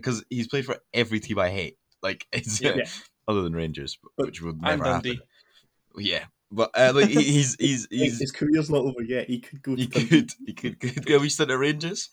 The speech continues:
Speaker 1: <laughs> Imagine.
Speaker 3: Replaces Stephen Davis.
Speaker 2: X for doubt.
Speaker 1: <laughs> Yeah.
Speaker 3: <laughs>
Speaker 1: But, um, yeah. So, but, I mean, I just kinda rate it. Like, even when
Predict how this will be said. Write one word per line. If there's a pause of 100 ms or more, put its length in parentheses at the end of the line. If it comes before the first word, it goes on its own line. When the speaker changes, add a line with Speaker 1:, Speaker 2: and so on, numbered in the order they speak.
(100)
Speaker 1:
<laughs>
Imagine.
Speaker 3:
Replaces
Stephen
Davis.
Speaker 2:
X
for
doubt.
Speaker 1:
<laughs> (180)
Yeah. (280)
Speaker 3:
<laughs>
Speaker 1:
But,
um,
yeah. (100)
So, (140)
but, (180)
I
mean,
I
just
kinda
rate
it.
Like,
even
when